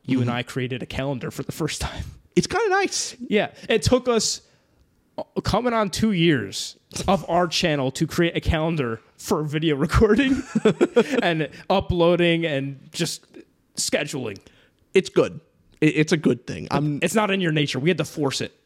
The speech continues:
Speaker 1: out of both of
Speaker 2: Exactly.
Speaker 1: us. Yeah.
Speaker 2: But, yeah, no, I'm, I like flying by the seat of my pants. It's kind of, I think the best example is vacations.
Speaker 1: Oh, can I?
Speaker 2: It is not fun to pla-, like, meticulously plan out a vacation.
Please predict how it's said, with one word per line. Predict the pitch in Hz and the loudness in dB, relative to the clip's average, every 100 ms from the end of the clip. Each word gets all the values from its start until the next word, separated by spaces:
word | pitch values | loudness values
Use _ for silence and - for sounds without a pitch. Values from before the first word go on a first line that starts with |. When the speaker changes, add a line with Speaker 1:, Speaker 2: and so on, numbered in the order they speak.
| _ | _
Speaker 1:
out | 156 156 | 0 2
of | 135 | 0
both | 131 104 | -2 -4
of | |
Speaker 2:
Exactly. | - 101 | -6 -8
Speaker 1:
us. | - | -8
Yeah. | 127 110 98 _ _ _ _ _ - | -6 -6 -8 _ _ _ _ _ -6
Speaker 2:
But, | 123 - _ - | -4 -6 _ -4
yeah, | 120 98 | -2 -2
no, | 123 | -6
I'm, | - 131 - - _ - - | -4 -6 -10 -20 _ -16 -4
I | 143 | -2
like | 135 120 - - _ _ _ _ - - _ - | 0 -4 -12 -20 _ _ _ _ -20 -20 _ -14
flying | - 151 135 | -2 0 0
by | 123 | -4
the | 117 | -6
seat | - | -6
of | 95 | -8
my | - | -8
pants. | - - | -12 -8
It's | - - | -6 0
kind | 160 147 | 2 2
of, | 131 - _ _ _ - _ | -2 -10 _ _ _ -20 _
I | 139 | -6
think | 139 | -4
the | - | -4
best | 120 127 139 | -2 -2 -4
example | 135 123 127 | -2 -2 -2
is | 120 | -4
vacations. | 107 - 98 - 131 - - - - - - - | -6 -6 -6 -4 -4 -6 -10 -14 -20 -18 -14 -6
Speaker 1:
Oh, | 165 | -4
can | 127 - | -4 -4
I? | 160 | 4
Speaker 2:
It | 165 | 6
is | 175 | 6
not | 147 143 165 _ | 6 2 0 _
fun | - 135 95 57 - - | -6 -4 -4 -8 -12 -6
to | 117 | -6
pla-, | - - 135 131 - | -8 -4 0 0 -2
like, | 127 - | -6 -4
meticulously | 117 - 135 - 131 127 - 117 | -6 -2 -4 -2 -2 -2 -2 -4
plan | - 123 120 | -2 -2 -2
out | 113 110 | -2 -4
a | |
vacation. | 113 90 - 67 - - | -6 -8 -8 -10 -10 -12